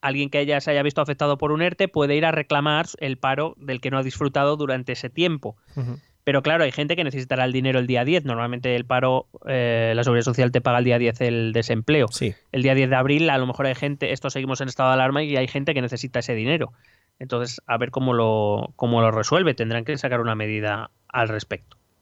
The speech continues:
Speaker 1: Y esto es lo que he venido a contarte hoy, Mario.
Speaker 2: Joder, pues, eh, me he quedado picuéter, ¿eh?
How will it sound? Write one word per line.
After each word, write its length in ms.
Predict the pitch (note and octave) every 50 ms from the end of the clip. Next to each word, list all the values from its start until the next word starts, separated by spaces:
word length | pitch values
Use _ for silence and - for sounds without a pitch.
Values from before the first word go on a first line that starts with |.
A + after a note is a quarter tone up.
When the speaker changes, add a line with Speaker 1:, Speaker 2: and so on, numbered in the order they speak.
| _ _ _ _ _ _ _ _ _ _ _ _ _ - - - - - - - - - -
Speaker 1:
Y 100 | - F3+
esto 140 | G3 - G#3
es 40 | E3+
lo 100 | E3+ C#3+
que 60 | D3+
he 40 | C#3
venido 300 | C3+ C3 C3+ C3+ C3+ C3
a 80 | B2+ A#2+
contarte 480 | - B2 A#2+ - A#2 A#2 A2+ - A#2+
hoy, 120 | C#3+ D3+ C3+
Mario. 300 | A#2+ C3 A#2+ A2 G#2 - -
Speaker 2:
Joder, 380 | - C#3+ C3+ A2 G#2 A2 G#2+ -
pues, 880 | - G#2+ G2+ G2 G2 F#2+ F#2+ F#2+ F#2 F#2 F#2 F#2 F#2 F#2 - - - - G#2
eh, 340 | F#2+ F#2+ F#2 F#2 F#2 F2+ F#2
me 120 | G2 G#2 A#2+
he 40 |
quedado 200 | C3 C#3 C3 A#2
picuéter, 460 | - G#2+ G2 - C#3 C#3+ - G2+ F#2+ A#2
¿eh? 140 | D#3+ -